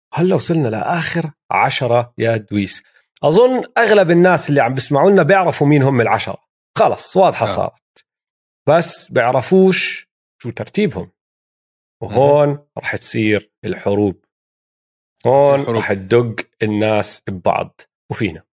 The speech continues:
Speaker 2: آه، آخر ملاحظة بس قبل ما ندخل بالتوب تن، إذا أنتوا عم تسمعونا على منصات البودكاست، شكرا كتير لدعمكم. إذا بدكم تحضروا هاي الحلقة، فيها منتج زيادة، فيها هايلايتس اللعيبة اللي عم نحكي عنهم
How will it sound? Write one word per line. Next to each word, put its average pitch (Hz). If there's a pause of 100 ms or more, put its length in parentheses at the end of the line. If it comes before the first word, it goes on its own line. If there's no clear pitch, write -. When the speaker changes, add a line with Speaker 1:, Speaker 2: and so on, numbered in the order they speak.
Speaker 2:
آه، 127
آخر 175
ملاحظة 139
بس 156
قبل 139
ما 127
ندخل 120
بالتوب 107
تن، 165 (460)
إذا 117
أنتوا 131
عم 117
تسمعونا 127
على 127
منصات 120
البودكاست، 147
شكرا -
كتير 104
لدعمكم. 123 (360)
إذا 123
بدكم 185
تحضروا 135 (340)
هاي 123
الحلقة، 117 (540)
فيها 127
منتج 120
زيادة، 139
فيها 120
هايلايتس 123
اللعيبة 110
اللي 117
عم 107
نحكي 123
عنهم 156